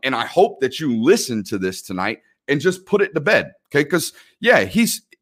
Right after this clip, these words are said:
him opting out kinda screwed your season last year, at least to start. Um, but when a young man takes to Twitter and says, and I quote, "With much prayer and discussion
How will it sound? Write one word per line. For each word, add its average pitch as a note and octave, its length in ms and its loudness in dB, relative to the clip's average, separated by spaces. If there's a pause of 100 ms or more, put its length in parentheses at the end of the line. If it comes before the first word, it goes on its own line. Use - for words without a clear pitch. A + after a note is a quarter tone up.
(220)
him A3 240 0
opting F#3+ 360 0
out F3+ 220 -2
kinda E3 180 -4
screwed E3+ 300 -10
your C#3+ 60 -14
season C3 340 -10
last G#2 260 -8
year, G#2+ 120 -2
at A2+ 40 -2
least B2 200 -4
to A2+ 80 -14
start. - 400 0 (260)
Um, A#2 520 2
but F#3+ 360 6 (240)
when E3 200 2
a D#3 40 4
young F#3 260 4
man F#3 360 0
takes F3 280 -4
to F#3+ 120 -16
Twitter D3+ 440 -2 (280)
and C#3+ 120 -2
says, C#3+ 520 0
and E3 180 -2
I E3+ 140 2
quote, C3+ 380 0 (280)
"With D#3 240 -2
much D3 320 0
prayer E3+ 240 0
and G3+ 100 -4
discussion D#3 600 -6